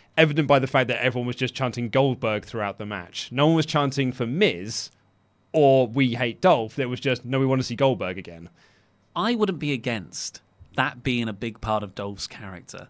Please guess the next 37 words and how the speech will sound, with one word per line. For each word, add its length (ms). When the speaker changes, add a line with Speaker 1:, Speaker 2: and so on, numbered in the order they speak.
Speaker 2:
Like, 220
everyone 400
just 200
chants 340
Goldberg 560
at 120
him. 200
And 300
every 340
pay-per-view, 640
every 240
three 320
months, 300
he 80
faces 500
Goldberg. 1300
Speaker 1:
<laughs> 0
Lose 540
again. 300
Speaker 2:
He 60
just 120
does 180
the 140
same 320
thing. 360
Uh, 280
that 160
won't 140
get 120
old. 220
So, 140
yeah, 240
Miz 240
won 160
that 140
one, 140
sorry. 320